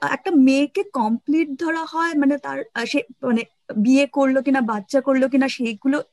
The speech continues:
এই দেশে তো প্রচন্ড ভাবে আছে। মানে আমি তো অবাক হয়ে গেছিলাম যে মানে at least আমাদের দেশে একটা মানে একটা, একটা মেয়ে complete হয়ে জন্মায়,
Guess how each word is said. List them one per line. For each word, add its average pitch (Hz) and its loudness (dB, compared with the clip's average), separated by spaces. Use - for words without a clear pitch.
এই 247 4
দেশে 277 -2
তো 392 -6
প্রচন্ড 415 -2
ভাবে 269 2
আছে। 170 -2
মানে 208 2
আমি 208 0
তো 269 -4
অবাক 226 0
হয়ে 254 2
গেছিলাম 226 -2
যে 226 -4
মানে 220 -6
at 196 -2
least - 2
আমাদের 226 0
দেশে 320 -2
একটা 277 -2
মানে 240 0
একটা, 208 -2
একটা 220 0
মেয়ে 254 4
complete 220 0
হয়ে 320 -2
জন্মায়, 165 -6